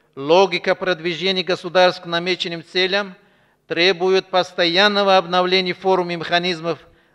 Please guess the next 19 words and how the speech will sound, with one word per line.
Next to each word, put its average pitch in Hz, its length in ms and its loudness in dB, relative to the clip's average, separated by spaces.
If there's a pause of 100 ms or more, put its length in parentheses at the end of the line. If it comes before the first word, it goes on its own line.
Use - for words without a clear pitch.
(100)
взаимодействия. 135 920 -4 (520)
Выработка 196 760 2
эффективных 185 580 -6
законодательных 180 800 -2
решений 170 640 -4 (420)
может 165 420 -2
быть 165 180 -2
обеспечена 170 640 -2
только 202 460 0
тогда, 180 380 0
когда 160 360 -2
на 151 140 -2
таких 170 480 -6 (380)
дискуссионных 196 800 -6
площадках, 180 720 0 (420)
каким 180 320 -8
является 180 520 2
сегодняшний 180 800 -4
форум, 185 500 -6